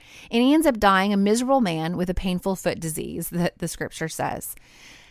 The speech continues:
Now, I'm not sure if I'm simplifying the lesson too much here, but I think the warning here is that you can start out wholehearted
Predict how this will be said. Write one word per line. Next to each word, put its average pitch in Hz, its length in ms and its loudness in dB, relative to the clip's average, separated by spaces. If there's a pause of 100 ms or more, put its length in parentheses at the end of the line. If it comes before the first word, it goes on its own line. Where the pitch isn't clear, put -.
(300)
Now, 240 140 4
I'm 254 80 6
not 370 200 6
sure 294 180 8
if 285 100 4
I'm 240 100 6
simplifying 214 580 0
the 190 60 0
lesson 185 360 0
too 190 160 -6
much 180 240 -4
here, 160 180 -6
but 165 140 -2
I 202 100 4
think 302 260 2
the 359 80 4
warning 208 380 2
here 175 240 2
is 170 140 0
that 165 160 0
you 175 160 -4
can 277 500 2
start 240 480 4
out 202 260 4
wholehearted 190 920 0